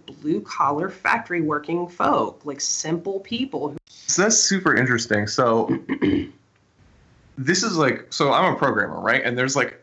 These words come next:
Speaker 2: there's a similar thing for programmers, not as much that, like, your body will break, but, like, programmers get replaced by, like, younger, hungrier kids, right? They're like, there's always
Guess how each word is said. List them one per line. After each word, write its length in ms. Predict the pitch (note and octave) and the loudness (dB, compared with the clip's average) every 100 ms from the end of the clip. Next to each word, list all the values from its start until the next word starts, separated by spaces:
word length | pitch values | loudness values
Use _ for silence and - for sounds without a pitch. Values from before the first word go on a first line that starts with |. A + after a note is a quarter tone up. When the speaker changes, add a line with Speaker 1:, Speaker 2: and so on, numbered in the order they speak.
| - | -4
Speaker 2:
there's 260 | C3+ C#3 | 0 2
a 60 | C#3 | 2
similar 540 | - C4+ D4 A#3 D#3+ | 0 2 0 2 2
thing 400 | - - C#3 C3+ | 0 0 2 2
for 260 | A#2+ - G#2+ | 0 0 0
programmers, 800 | G#2+ A2 A2 C3 C3 C3+ C3 - | 2 0 2 2 2 0 -2 -4
not 300 | B2+ E3+ - | 0 2 0
as 140 | C#3 | -2
much 300 | A2+ C3 - A#2+ | -2 -2 -2 -8
that, 120 | G2+ | -4
like, 200 | G#2+ - | -4 -4
your 100 | G#2+ | -6
body 440 | - F2+ G2+ C#3 | -2 2 2 0
will 200 | C3+ D#3 | -2 -6
break, 500 | D3 D#3 F3 F3+ - _ _ _ _ _ _ _ - | -6 -4 -4 -4 -14 _ _ _ _ _ _ _ -8
but, 140 | F#2 | -2
like, 380 | A#2 G#2+ - - _ _ _ _ _ _ _ _ _ _ _ _ - | 0 0 -2 -14 _ _ _ _ _ _ _ _ _ _ _ _ -2
programmers 360 | F3 D#3 B2 | 2 2 2
get 120 | - - | 0 -2
replaced 420 | A2+ B2 A2+ - | 0 0 -2 0
by, 120 | G#2+ | 0
like, 220 | G2+ G#2 - | 0 -2 -2
younger, 360 | G#2+ G#2 G#2+ | -2 -2 -2
hungrier 680 | G2+ G#2 G2+ G2 F#2 F2+ E2+ - _ _ - | -2 -4 -2 0 0 0 -4 -10 _ _ -12
kids, 560 | - G#2 - F#2 - - _ _ - | -2 -2 -2 -10 -14 -14 _ _ -2
right? 340 | A2+ A#2+ A2+ | 2 2 2
They're 120 | B2 | 2
like, 160 | B2 A#2+ | 2 0
there's 160 | A#2+ | -2
always 600 | - A#2 C#3+ D3 D3 C3+ | 0 0 2 2 2 0